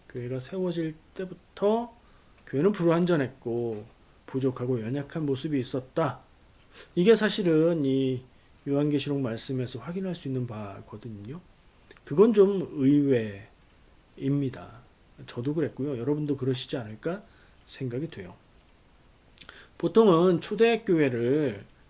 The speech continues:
아주 이상적인 교회 모델로 이야기할 때가 많거든요.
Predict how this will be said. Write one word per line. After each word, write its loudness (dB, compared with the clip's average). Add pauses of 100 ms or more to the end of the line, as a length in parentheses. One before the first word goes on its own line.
(100)
아주 -2
이상적인 2
교회 2
모델로 -4
이야기할 -6
때가 -10
많거든요. -14